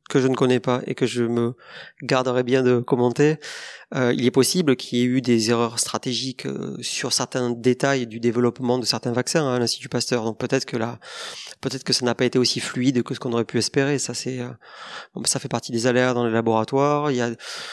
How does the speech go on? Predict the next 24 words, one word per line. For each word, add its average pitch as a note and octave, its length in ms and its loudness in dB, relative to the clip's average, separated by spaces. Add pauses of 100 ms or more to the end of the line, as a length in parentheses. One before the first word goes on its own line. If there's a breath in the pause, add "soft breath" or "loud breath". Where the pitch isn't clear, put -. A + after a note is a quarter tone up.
(160 loud breath)
potentiellement, B2+ 640 2
il A#2+ 80 2
peut A#2 140 2
y A#2 60 6
avoir B2 260 4
des, A2+ 300 -2
des, B2+ 180 -4
des A2+ 120 0
problèmes A#2+ 460 0
de A#2 160 -6
vision A#2+ 840 -2 (200)
d'un B2 180 -4
projet A#2+ 580 -2
entre A2 360 -6
différentes A#2 420 -4
équipes A2+ 280 -2
qui - 100 -10
sont - 140 -4
impliquées B2 300 -4
dans A#2+ 100 -4
un A2+ 80 -4
plus A#2 140 -8
gros A#2 120 0
projet. C3 460 0